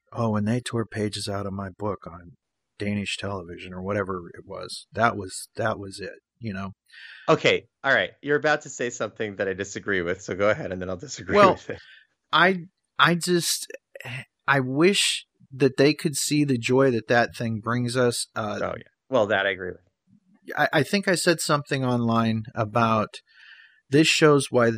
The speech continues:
Speaker 1: this band could not sit down in a room with a tape recorder and just let it go for an hour
Speaker 2: Mm-hmm.
Speaker 1: without someone having to control it. It's a, it's impossible for them to have, I believe what you're saying, to have a real conversation. They can't do that.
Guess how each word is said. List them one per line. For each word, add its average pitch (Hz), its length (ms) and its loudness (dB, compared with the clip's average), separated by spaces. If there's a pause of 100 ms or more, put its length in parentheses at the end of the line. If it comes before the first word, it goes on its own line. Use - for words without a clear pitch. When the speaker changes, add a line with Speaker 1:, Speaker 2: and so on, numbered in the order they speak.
(120)
Speaker 1:
this 131 320 4
band 123 420 0
could 107 200 -4
not 123 300 4
sit - 280 -6
down 110 480 0
in 107 160 -8
a 117 80 -2
room 110 460 -4
with 120 220 -4
a 135 80 -6
tape 117 300 0
recorder 101 720 -4
and 117 200 -4
just 113 260 -4
let 120 220 2
it 107 60 -2
go 110 220 -2
for 95 240 -10
an 90 80 -12
hour - 80 -16 (640)
Speaker 2:
Mm-hmm. 110 100 -12
Speaker 1:
without 113 340 4 (320)
someone 120 340 0
having 110 380 0
to 107 80 -8
control 95 560 -8
it. - 960 -14
It's - 160 -4
a, 123 160 0
it's 131 200 -6
impossible 139 580 0
for 123 60 2
them 117 200 -2
to 117 100 -4
have, 107 300 0 (260)
I 123 100 -2
believe 131 320 0
what 123 140 2
you're 120 140 0
saying, 110 340 -4 (320)
to 131 100 2
have 135 240 4
a 127 40 4
real 120 260 2
conversation. 110 840 -4
They 98 140 -6
can't 98 300 -10
do 113 180 -4
that. 90 140 -10